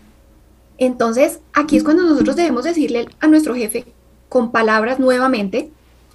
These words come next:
respetuosas, asertivas y también con mucha empatía. Decirle, "Ok, mira, eh, en este momento me,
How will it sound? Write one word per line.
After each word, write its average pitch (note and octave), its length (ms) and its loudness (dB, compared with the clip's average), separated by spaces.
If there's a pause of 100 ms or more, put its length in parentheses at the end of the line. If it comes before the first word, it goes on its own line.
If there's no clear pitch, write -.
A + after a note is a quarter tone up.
(140)
respetuosas, A#3+ 1080 -4 (640)
asertivas C4+ 880 -2 (1040)
y D#4 220 4
también C4 400 0
con B3+ 240 0
mucha A#3+ 500 -2
empatía. A3+ 920 -4 (680)
Decirle, D#4+ 380 2
"Ok, F#4+ 140 -2 (560)
mira, G#3+ 360 -2 (320)
eh, A#3 420 0
en B3+ 160 0
este A3+ 220 -4
momento D#4+ 640 2 (800)
me, B3 380 0